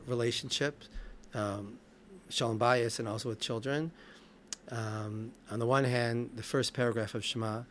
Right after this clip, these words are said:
is, it's all about the attitude, right? "V'ahavta Hashem Elokecha," it's all about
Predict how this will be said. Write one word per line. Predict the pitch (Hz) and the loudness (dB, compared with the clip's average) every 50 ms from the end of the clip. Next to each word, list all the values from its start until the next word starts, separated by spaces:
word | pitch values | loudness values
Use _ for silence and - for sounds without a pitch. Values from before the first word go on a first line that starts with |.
| - - - - - - - - | -16 -20 -20 -20 -20 -20 -12 -6
is, | 123 107 107 107 104 - | -4 -2 -2 -2 -4 -6
it's | 107 - | -6 -2
all | 131 117 117 117 | 0 0 0 0
about | 107 123 113 110 107 110 110 107 - - | 0 0 0 0 0 -2 -4 -4 -8 -8
the | 123 104 101 110 - | -6 -6 -4 -4 -4
attitude, | 104 113 110 107 - - 113 101 92 - - | -2 -2 -2 -2 -4 -6 -8 -8 -8 -8 -6
right? | 117 117 113 | -6 -6 -4
"V'ahavta | 120 113 117 113 - | -2 -2 -2 -2 0
Hashem | 110 - 120 104 101 | -2 -2 -2 -2 -2
Elokecha," | - 143 139 123 - 135 113 | 0 0 0 0 0 -2 -2
it's | - - | -2 -2
all | 123 120 | -2 -2
about | 113 107 113 113 113 113 | 0 0 0 -2 -2 -2